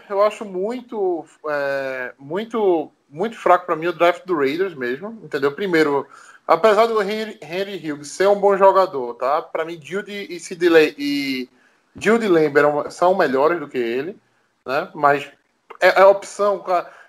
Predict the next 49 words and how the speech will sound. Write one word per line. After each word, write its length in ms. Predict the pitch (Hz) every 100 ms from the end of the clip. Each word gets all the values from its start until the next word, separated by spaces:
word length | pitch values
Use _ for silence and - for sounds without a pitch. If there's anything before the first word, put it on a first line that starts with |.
| _
é 80 | 160
opção 420 | 170 - 196 202
deles, 340 | 165 180 202
né? 220 | 160 165 175
Eles 140 | 156
já 100 | 160
mostraram 380 | 160 156 - 151
que 120 | 156
quando 200 | - 160
eles 160 | 160 156
querem 260 | 165 156
um 60 | 151
jogador, 420 | 151 147 135 143
eles 100 | 139
vão 140 | 135
no 120 | 151 147
cara 320 | - 143 143
e 80 | 139 _ _
tá 100 | -
se 160 | 147 190
fudendo 460 | 180 180 139 147 156
se 140 | 147
o 40 |
cara 380 | 139 135 131 123 - - _ _ _ -
é, 680 | 131 135 131 131 131 127 120
é 60 |
o 100 | 139
primeiro 360 | 143 156 143 151
do 120 | 147
board 320 | 139 135 135
ou 60 | 139
não, 340 | 135 147 190 - _ _ _ -
é, 260 | 131 139 139
desde 300 | 131 165 170
o 40 |
ano 80 | 165
passado, 520 | 170 165 160 165 202
e 40 |
realmente 380 | 214 214 190 202
o 40 | 220
Arnett 480 | 196 170 170 190 208
não 300 | 196 185 160 _ _ _ _ -
tá, 260 | 165 165 165 _
tá 120 | 170
fora 320 | 165 - 165 170
do, 120 | 175
do 280 | 160 151 185
lugar 320 | 190 147 131
ali. 200 | 113